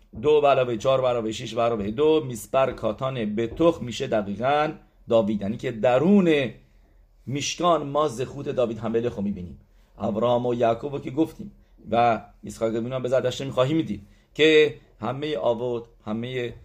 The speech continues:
همینطور هم ایماهوت به صورت رمز موضوعشون در میشکان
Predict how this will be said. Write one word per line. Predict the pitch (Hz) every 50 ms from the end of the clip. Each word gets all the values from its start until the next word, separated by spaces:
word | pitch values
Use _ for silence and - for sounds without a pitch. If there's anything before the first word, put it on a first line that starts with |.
| - _ -
همینطور | 110 120 135 135 131 135 120
هم | 127 120 -
ایماهوت | 139 135 127 123 123 120 135 175 180 170 - - - - _ _ - _ - - -
به | 120
صورت | 117 - - 123 127 123 120 -
رمز | 113 104 107 127 135 139 135 139 127 120 - - - _ _ _
موضوعشون | - 113 117 113 110 110 127 135 127 - 131 131 127 123 120 110 - - - _ - 104
در | 117 117 113 110 113 110 104 - - _ _ - 101 98 98 101 -
میشکان | 117 120 113 104 - - - - 127 127 123 120 120 113